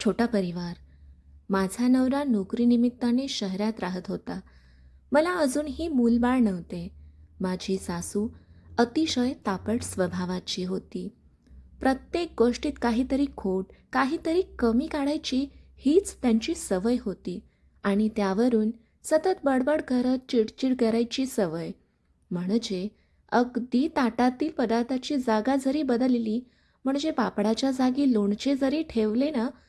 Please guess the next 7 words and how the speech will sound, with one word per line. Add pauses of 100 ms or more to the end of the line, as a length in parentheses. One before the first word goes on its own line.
(380)
तरी (100)
त्या (220)
घर
डोक्यावर (140)
घेत
असत. (720)
प्रत्येक